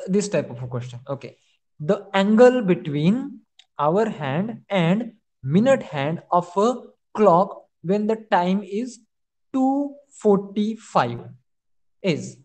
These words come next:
बताइए, अभी इसके लिए कोई option नहीं है, ये यहाँ पे हमें calculate करना है। okay, so आप लोग भी calculate कीजिए, आपके साथ साथ मैं भी calculate करता हूँ। ओके, जो लोग calculate करने में interested है वो,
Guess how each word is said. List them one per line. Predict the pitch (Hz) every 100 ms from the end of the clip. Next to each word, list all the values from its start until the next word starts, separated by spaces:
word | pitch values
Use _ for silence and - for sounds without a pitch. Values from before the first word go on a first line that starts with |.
| -
बताइए, | 156 123 113
अभी | 135 151 208 - - -
इसके | 165 202
लिए | 190
कोई | 208 208 165
option | - 190
नहीं | 165 127 120
है, | 117 - _ _ 170
ये | 175
यहाँ | 175 185
पे | 185
हमें | 196 220
calculate | 160 160 160 117
करना | 113 107
है। | 113 -
okay, | 190 196 - _ _ _
so | - 233 233
आप | 156 156
लोग | 202 190
भी |
calculate | 202 196 196 196 202
कीजिए, | 180 185 196 _ _ -
आपके | 165 -
साथ | 185 175
साथ | 185 151
मैं | 160
भी | 170
calculate | 180 175 185 185
करता | 175 175
हूँ। | 180 180
ओके, | 165 196 123
जो | 123 156
लोग | 170
calculate | 147 147 165 165
करने | 165 170
में |
interested | 151 156 165 175
है |
वो, | 170